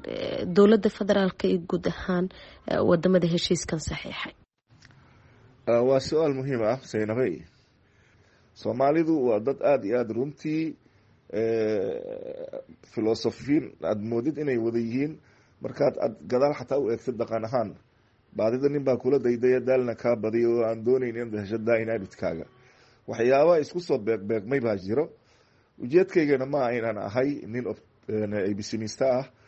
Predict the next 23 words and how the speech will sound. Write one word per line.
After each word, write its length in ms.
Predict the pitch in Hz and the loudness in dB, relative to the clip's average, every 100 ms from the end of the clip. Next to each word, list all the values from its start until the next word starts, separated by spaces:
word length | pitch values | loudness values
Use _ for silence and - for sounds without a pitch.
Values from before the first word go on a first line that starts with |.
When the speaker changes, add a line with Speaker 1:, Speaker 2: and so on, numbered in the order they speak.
| _ _ _ _ | _ _ _ _
Speaker 2:
balse 280 | 117 113 143 | -4 0 2
laakiin 460 | 123 110 - 143 160 - - | 2 2 0 -2 -2 -10 -6
anoo 300 | 113 139 139 - - | -2 0 -2 -4 -16
ka 140 | - 170 | -2 0
raacaya 520 | 139 139 139 113 110 | 2 0 2 0 0
dhinaca 320 | 110 170 123 113 | -2 -4 -4 -2
wanaagga 540 | 107 107 110 113 98 - | -2 0 0 0 -2 -4
ah 120 | 98 98 | -4 -4
ee 120 | 113 | -2
mar 180 | 139 135 | 0 -2
waliba 460 | 104 101 117 143 147 _ _ _ _ _ _ - | -2 -2 0 -2 -2 _ _ _ _ _ _ -16
waxyaabaha 560 | 110 113 123 160 175 156 135 | -2 0 2 4 4 2 2
ee 120 | 127 | 0
la 120 | 123 | 0
soo 200 | - 147 | 0 -2
marayna 400 | 127 120 131 139 | 0 0 0 -2
ee 260 | - 104 101 | -4 -4 -2
aan 260 | 107 107 101 | -2 -4 -6
ka 140 | 143 | -10
qaadanayo 720 | 117 110 107 135 110 98 95 - _ _ _ _ _ _ - | 0 2 2 -2 -4 -4 -6 -12 _ _ _ _ _ _ -10
fikir 360 | 147 - 120 - | -10 -2 -4 -2
iyo 180 | 120 | -4
tusaale. 540 | 113 107 - 110 120 | -4 -10 -4 2 2